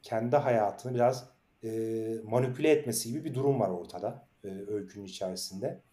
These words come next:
O ona bir anlamda aslında hatırlamadığı, unuttuğu veya unutmak istediği veya unutmayı tercih ettiği şeyleri anlatıyor yanındaki kişi.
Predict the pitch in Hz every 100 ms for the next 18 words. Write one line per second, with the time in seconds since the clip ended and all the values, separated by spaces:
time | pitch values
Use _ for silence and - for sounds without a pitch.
0 | _ _ _ _ _ - 143 151 139 147
1 | 160 139 117 110 147 127 - 123 139 165
2 | - _ _ _ _ _ _ _ - 120
3 | 123 139 151 175 180 151 147 147 165 185
4 | _ _ _ 131 123 143 139 180 202 185
5 | 170 147 127 143 139 196 185 143 123 113
6 | 107 131 - _ - 117 123 123 127 143
7 | - - 123 120 156 143 - 120 - 127
8 | 135 139 117 92 - 90 - _ 101 95
9 | 87 90 - - - 143